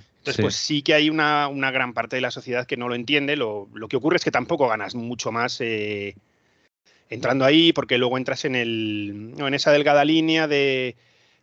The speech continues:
Speaker 1: de que como es todo lo relativo al, en este caso principalmente al Islam,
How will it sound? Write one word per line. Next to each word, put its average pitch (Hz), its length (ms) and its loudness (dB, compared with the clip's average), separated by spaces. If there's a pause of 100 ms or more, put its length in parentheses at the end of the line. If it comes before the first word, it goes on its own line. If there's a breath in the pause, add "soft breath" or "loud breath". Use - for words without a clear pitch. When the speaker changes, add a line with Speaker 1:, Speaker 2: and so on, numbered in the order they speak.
(120)
Speaker 1:
de 131 100 0
que 123 120 -4
como 127 400 0
es 135 140 -2
todo 139 200 2
lo 139 120 4
relativo 135 600 0
al, 127 460 0
en 127 100 -4
este 123 220 -8
caso 123 360 -2
principalmente 123 600 -4
al 117 100 -2
Islam, 147 480 2